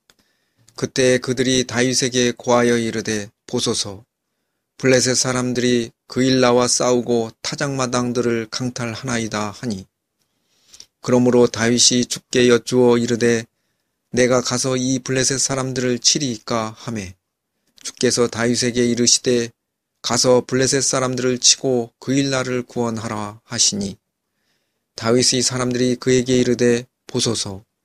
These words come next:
"우리가 여기 유다에서도 두려운데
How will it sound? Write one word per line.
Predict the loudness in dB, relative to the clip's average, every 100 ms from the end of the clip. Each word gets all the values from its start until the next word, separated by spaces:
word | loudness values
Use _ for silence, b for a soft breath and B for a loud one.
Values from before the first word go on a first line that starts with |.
| _ _ _ -4
"우리가 | 0 4 4 6
여기 | 4 2 -2 -4
유다에서도 | -4 0 2 2 0 0 0 -2
두려운데 | -2 0 2 0 2 0 0